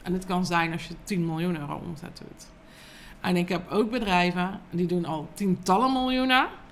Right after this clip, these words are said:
En die mogen ook weer opnieuw naar dat fundament kijken. Dat gaat over,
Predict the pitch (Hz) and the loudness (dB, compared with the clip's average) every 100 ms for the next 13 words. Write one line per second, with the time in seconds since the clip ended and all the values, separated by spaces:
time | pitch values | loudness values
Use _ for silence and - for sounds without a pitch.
0 | - - - - 233 233 226 196 190 - | -20 -20 -20 -6 -2 0 2 0 -2 -2
1 | 247 240 208 175 175 170 165 175 - 170 | -2 0 0 2 2 0 -4 -8 -6 -6
2 | 160 170 170 - 180 - - - - 202 | -4 -6 -8 -10 -14 -14 -18 -14 -8 -6
3 | - 214 214 202 | 0 0 0 -4